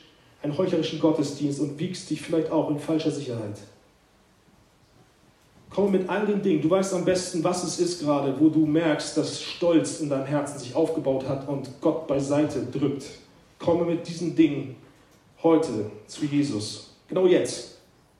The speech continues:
Nicht erst morgen, sondern jetzt zu Jesus. Bringe sie jetzt gleich auch gerne in der Lobpreiszeit zu deinem Retter, diese Dinge. Bringe sie ans Kreuz und bitte Jesus um Vergebung und um Hilfe,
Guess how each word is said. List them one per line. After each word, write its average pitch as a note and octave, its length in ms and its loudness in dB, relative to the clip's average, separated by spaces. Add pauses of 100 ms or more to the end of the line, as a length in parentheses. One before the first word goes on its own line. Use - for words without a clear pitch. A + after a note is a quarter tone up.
(120)
Nicht D#3 100 0
erst D#3 220 0
morgen, F3+ 280 4
sondern D#3 280 2
jetzt D#3 320 0
zu - 80 -6
Jesus. C3 440 -2
Bringe E3 240 -2
sie D3 180 -6
jetzt E3+ 380 -2
gleich D#3 260 0
auch C#3+ 260 0
gerne D#3+ 200 0
in D#3 60 0
der D#3 80 2
Lobpreiszeit C#3+ 800 0 (460)
zu - 160 -8
deinem D3+ 300 0
Retter, C#3 280 -2
diese A#2+ 200 -4
Dinge. B2+ 440 -2 (360)
Bringe D#3+ 200 0
sie D3 180 0
ans C#3 240 -6
Kreuz B2 440 0
und - 160 -8
bitte D#3 400 2 (240)
Jesus C#3 340 2
um D3 120 -2
Vergebung C#3 540 0
und A#2 100 -4
um B2 120 -6
Hilfe, B2+ 520 0